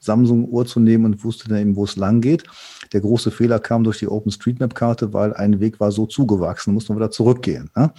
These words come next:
Das war mal so ein <laughs> praktischer Anwendungsfall. Nur wenn ich jetzt meinen Leuten sage,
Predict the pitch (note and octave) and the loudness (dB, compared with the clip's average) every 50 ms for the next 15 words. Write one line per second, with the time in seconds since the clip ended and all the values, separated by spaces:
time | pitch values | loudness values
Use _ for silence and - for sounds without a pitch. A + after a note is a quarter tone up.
0 | - - - - - - - - A2+ A2+ - - A2 A2+ A#2 A2+ A#2+ - A#2+ B2 | -10 -14 -14 -12 -10 -10 -8 -4 -4 -4 -2 0 2 2 4 4 4 4 4 4
1 | - - - - - - - - - _ - - C3 A#2+ - - C3+ - - A#2+ | 2 0 -4 -10 -14 -16 -16 -16 -16 _ -4 -2 -2 -2 0 0 -2 0 2 0
2 | A2+ F#2+ A2 B2+ B2 B2 B2+ B2+ C3 B2 - - - B2 B2+ C#3+ D3+ D3 - - | 2 4 4 6 6 6 6 4 4 2 0 0 2 2 4 2 2 0 -4 -10
3 | - - - - - A#2+ C3+ C#3 A#2+ A#2+ - C#3+ C#3 - C#3 A2+ - A2 A2 B2+ | -18 -18 -14 0 4 6 6 8 6 4 2 2 0 0 0 0 0 0 2 2
4 | D3+ D3 C3 B2+ B2 B2 B2 B2+ A#2+ A#2+ B2 A#2+ A#2+ A2+ A#2+ A#2 A#2+ | 2 2 2 2 0 0 0 -2 0 0 0 0 0 0 -2 -2 -4